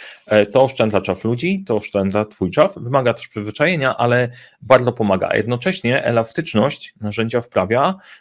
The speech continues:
że jak twoje potrzeby będą rosnąć, to znajdziesz to w narzędziu, nie? I nasze potrzeby rosną przez, e, przez te kilka lat, jak się rozwijamy i nadal, na-, nadal rozwiązanie, rozwiązanie tam jest. Oczywiście nie w darmowej wersji, tylko pie-, tej pierwszej płatnej,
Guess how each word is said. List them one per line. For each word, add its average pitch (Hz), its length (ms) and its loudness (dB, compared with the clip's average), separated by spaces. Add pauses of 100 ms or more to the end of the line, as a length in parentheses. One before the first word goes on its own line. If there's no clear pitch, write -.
że 110 100 0
jak 110 160 0 (100)
twoje 147 280 4
potrzeby 110 380 0
będą 98 260 2
rosnąć, 143 560 -4 (460)
to 123 460 4 (560)
znajdziesz 107 400 -2
to 107 80 -6
w 92 60 -10
narzędziu, 87 500 -8
nie? 147 160 0
I 131 80 -8
nasze 139 240 -2
potrzeby 117 380 -2
rosną 123 300 0
przez, 98 360 -4
e, 101 180 -2
przez 98 200 -4
te 107 100 -6
kilka 98 280 0
lat, 101 220 8
jak 101 120 -4
się - 140 -6
rozwijamy 98 600 -2 (440)
i 139 300 -2
nadal, 127 400 4
na-, 117 200 4 (160)
nadal 123 280 4
rozwiązanie, 104 720 2
rozwiązanie 95 500 -2
tam 87 140 -8
jest. 90 160 -10
Oczywiście 131 360 -8
nie 139 140 0
w - 40 -20
darmowej 101 400 2
wersji, 95 340 -2
tylko 101 220 -8
pie-, 104 200 -4
tej 104 140 -6
pierwszej 95 340 -4
płatnej, 143 500 -4